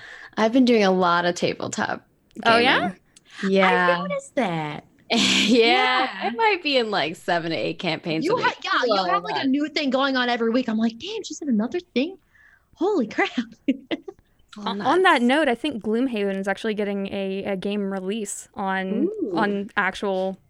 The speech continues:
Speaker 2: uh, P C, which will be very, very cool 'cause that's a,
Speaker 1: I f-
Speaker 2: that's a tabletop game I've enjoyed.
Speaker 1: Yeah, I feel like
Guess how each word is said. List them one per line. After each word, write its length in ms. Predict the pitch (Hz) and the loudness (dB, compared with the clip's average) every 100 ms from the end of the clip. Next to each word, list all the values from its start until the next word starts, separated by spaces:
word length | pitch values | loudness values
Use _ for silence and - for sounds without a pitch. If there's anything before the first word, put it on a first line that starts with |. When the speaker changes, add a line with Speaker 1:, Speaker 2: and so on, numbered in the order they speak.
| - | -10
Speaker 2:
uh, 360 | 196 185 185 220 | -6 -6 -8 -10
P 140 | - | -10
C, 420 | 208 - 269 233 - | -10 -8 -8 -8 -10
which 140 | - 202 | -12 -8
will 60 | 196 | -6
be 240 | 190 185 _ | -6 -8 _
very, 280 | 185 185 180 | -6 -4 -4
very 180 | 180 170 | -8 -10
cool 300 | - 175 180 | -8 -8 -8
'cause 140 | 190 | -8
that's 180 | 185 185 | -10 -8
a, 220 | 180 175 | -8 -6
Speaker 1:
I 80 | 247 | -4
f- 80 | 320 | -4
Speaker 2:
that's 120 | 233 | -4
a 60 | 202 | -10
tabletop 440 | - 180 185 - | -6 -8 -10 -18
game 100 | 214 | -18
I've 160 | 202 190 | -18 -16
enjoyed. 360 | 214 - 220 220 | -16 -16 -6 2
Speaker 1:
Yeah, 160 | 311 | 4
I 100 | 285 | 4
feel 280 | 320 - 415 480 | 2 4 4 6
like 100 | 403 | 4